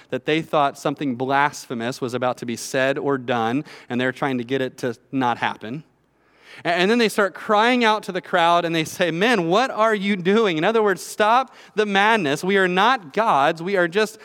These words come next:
men. We're human beings, just like you are. Don't worship us. Worship the one true God." And this is something that every Christian, and especially every Christian who is, uh, serving in vocational ministry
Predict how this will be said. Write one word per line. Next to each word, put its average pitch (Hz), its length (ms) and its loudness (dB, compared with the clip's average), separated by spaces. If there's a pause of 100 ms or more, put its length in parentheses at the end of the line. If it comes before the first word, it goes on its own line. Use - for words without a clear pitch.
(140)
men. 170 440 0
We're 160 120 0
human 240 460 2
beings, 196 400 0
just 233 280 -2
like 220 300 0
you 185 360 0
are. 160 340 4 (220)
Don't 226 360 0
worship 240 500 0
us. 196 540 2 (180)
Worship 202 540 0
the 190 100 0
one 220 280 2
true 269 240 0
God." 262 340 -4 (1400)
And 120 80 -4
this 247 200 0
is 285 100 -4
something 240 380 -4
that 185 80 -4
every 220 480 -2
Christian, 120 580 -10
and 156 240 -2
especially 135 1080 -6
every 190 600 -4 (180)
Christian 135 600 -6
who 139 280 -2
is, 123 400 -8 (460)
uh, 113 160 -16
serving 156 580 -4
in 123 220 -6
vocational 143 760 -6
ministry 110 800 -10